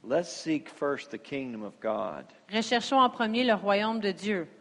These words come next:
Speaker 1: and his righteousness,
Speaker 2: et sa justice.
Speaker 1: and let him add things to our lives.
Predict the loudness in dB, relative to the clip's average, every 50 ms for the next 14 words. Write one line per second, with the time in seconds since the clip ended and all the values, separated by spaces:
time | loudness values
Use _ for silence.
0 | -20 -14 -10 -8 -8 -4 0 0 0 0 2 4 4 6 4 4 0 -4 -12 -12
1 | -14 -14 -18 -18 -20 -14 -6 -6 -6 -4 -2 0 2 2 2 2 0 -4 -4 -4
2 | -4 -2 0 0 0 -2 -6 -14 -12 -8 -6 -4 -2 2 4 4 4 2 2 -2
3 | -2 0 0 0 2 2 0 0 -2 -8 -8 -8 -8 -8 -10 -14 -16 -12 -10 -8
4 | -8 -8 -8 -10 -12 -12 -14 -16